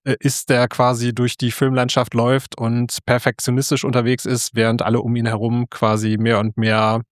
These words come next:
computergeneriertes Material und K I nutzen und er vielleicht dann hinter die Lichter ausmacht?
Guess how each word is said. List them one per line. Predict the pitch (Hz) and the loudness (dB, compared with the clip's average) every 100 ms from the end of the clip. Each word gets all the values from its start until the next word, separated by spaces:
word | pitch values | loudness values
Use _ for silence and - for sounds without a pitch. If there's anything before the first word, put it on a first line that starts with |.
| _ _ - | _ _ -4
computergeneriertes | 127 110 147 143 123 110 131 123 123 120 113 | -4 0 0 2 0 -2 0 2 2 0 -2
Material | 120 - 110 117 131 139 | -2 0 2 4 2 0
und | 117 | -4
K | - 117 | -2 -2
I | 117 | 0
nutzen | 143 151 - 151 151 | 0 0 0 0 0
und | - 113 | -2 0
er | 95 135 | 0 0
vielleicht | 131 131 - | 0 0 0
dann | 123 | -2
hinter | 127 127 | -2 -2
die | 120 | -2
Lichter | 117 117 98 | -2 -2 0
ausmacht? | 90 110 107 107 - | 0 0 0 -2 -4